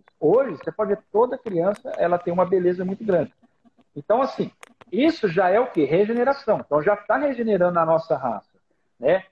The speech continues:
O nosso corpo físico, ele terá menos doenças. Ele terá, é, é, é menos vicissitudes, vamos assim dizer. Será um corpo mais protegido. Mas isso é ao longo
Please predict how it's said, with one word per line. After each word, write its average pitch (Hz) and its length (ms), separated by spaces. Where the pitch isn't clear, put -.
O 127 60
nosso 190 320
corpo 180 320
físico, 233 380
ele 139 100
terá 160 280
menos 202 440
doenças. 139 720
Ele 123 200
terá, 170 480
é, 147 380
é, - 20
é - 20
menos 202 480
vicissitudes, 226 760
vamos 202 300
assim 220 140
dizer. 175 260
Será 135 220
um 165 60
corpo 180 300
mais 160 300
protegido. 196 440
Mas 165 340
isso 254 520
é 190 340
ao 190 160
longo 175 680